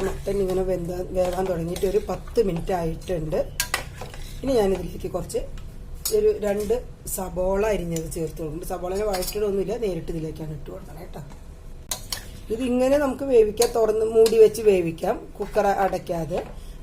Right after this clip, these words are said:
അങ്ങനെയാണെങ്കിൽ ഒരു നാൽപത് നാൽപത്തഞ്ച് മിനിറ്റ് നമുക്ക് വേവേണ്ടി വരും. അല്ലാന്നുണ്ടെങ്കിൽ കുക്കറിലാണെങ്കിൽ ഞാനിപ്പോൾ ഒരു മൂന്ന് വിസിലടിച്ചിട്ട് അത് കഴിഞ്ഞിട്ട് പിന്നെ മീഡിയം ഫ്ലെയിമിലിട്ടിട്ട്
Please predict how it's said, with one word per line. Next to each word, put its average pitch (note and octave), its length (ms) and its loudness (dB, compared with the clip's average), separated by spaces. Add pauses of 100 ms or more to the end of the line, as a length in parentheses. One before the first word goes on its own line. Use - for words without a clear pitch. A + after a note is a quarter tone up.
അങ്ങനെയാണെങ്കിൽ B3+ 540 4
ഒരു B3 180 4
നാൽപത് G#3+ 440 4
നാൽപത്തഞ്ച് G3 480 0
മിനിറ്റ് F#3 220 -2
നമുക്ക് F3 280 0
വേവേണ്ടി F3 480 0
വരും. E3 240 -4 (1040)
അല്ലാന്നുണ്ടെങ്കിൽ A3 760 4
കുക്കറിലാണെങ്കിൽ A3+ 600 2
ഞാനിപ്പോൾ A#3 220 0
ഒരു C#4 100 -2 (200)
മൂന്ന് A#3 280 4
വിസിലടിച്ചിട്ട് A3 480 -2 (760)
അത് G3+ 160 4
കഴിഞ്ഞിട്ട് G3 460 2
പിന്നെ A3 220 2 (160)
മീഡിയം F#3+ 280 2
ഫ്ലെയിമിലിട്ടിട്ട് E3+ 560 -4